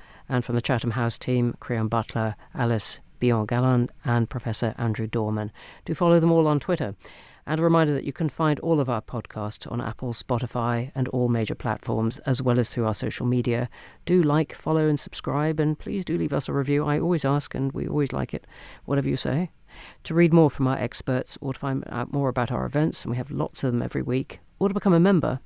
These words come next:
we would love to have you. Don't forget to visit our website, chathamhouse dot org. You can find the work of the Europe and the finance programs there, and what we've been writing about the Integrated Review. If you're at the I S A conference in Montreal this week,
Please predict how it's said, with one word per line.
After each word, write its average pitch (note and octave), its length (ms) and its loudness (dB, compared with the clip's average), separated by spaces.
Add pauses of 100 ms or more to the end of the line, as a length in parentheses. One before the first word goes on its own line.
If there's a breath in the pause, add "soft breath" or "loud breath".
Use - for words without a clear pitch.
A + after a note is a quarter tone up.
(100)
we - 160 -8
would D3+ 140 -6
love D#3+ 200 -2
to E3 60 -6
have D#3 180 -4
you. B2+ 180 -6 (580 loud breath)
Don't E3 280 4
forget C#3+ 320 0
to C#3 80 -6
visit B2+ 280 0
our B2 120 0
website, B2 460 -2
chathamhouse A#2+ 520 0
dot A#2 220 -2
org. A#2 320 -4 (420 loud breath)
You C#3 140 2
can C#3+ 160 0
find C3 300 2
the B2+ 60 0
work C#3 400 2
of A#2+ 300 -4
the - 80 -4
Europe C3+ 400 -2
and A#2 180 -4
the A#2 60 -4
finance C#3 340 0
programs B2+ 540 -2
there, D3 420 0
and A#2 180 -4
what C3+ 140 -8
we've A#2 140 -6
been A#2+ 140 -2
writing C3+ 360 0
about A#2 220 -4
the A#2+ 100 -4
Integrated A2+ 480 -4
Review. A2+ 400 -2 (720 loud breath)
If - 220 -2
you're C#3+ 120 4
at D#3+ 120 2
the D#3 220 2
I D3 140 4
S D#3 120 0
A D#3+ 120 4
conference E3 460 0
in C#3+ 80 2
Montreal D3 480 0
this D3+ 220 -4
week, D#3 160 -2